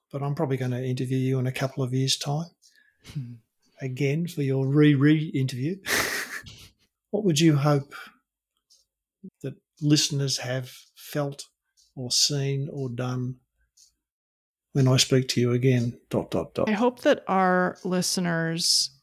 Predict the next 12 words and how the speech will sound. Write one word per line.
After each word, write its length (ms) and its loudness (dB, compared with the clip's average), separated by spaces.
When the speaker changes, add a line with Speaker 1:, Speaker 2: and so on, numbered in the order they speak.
Speaker 2:
have 640 0
reconnected 680 -2
to 120 -2
their 200 -4
purpose, 640 -8
the 80 -2
thing 340 4
that 120 4
is 180 2
bigger 300 4
than 220 0
them, 520 0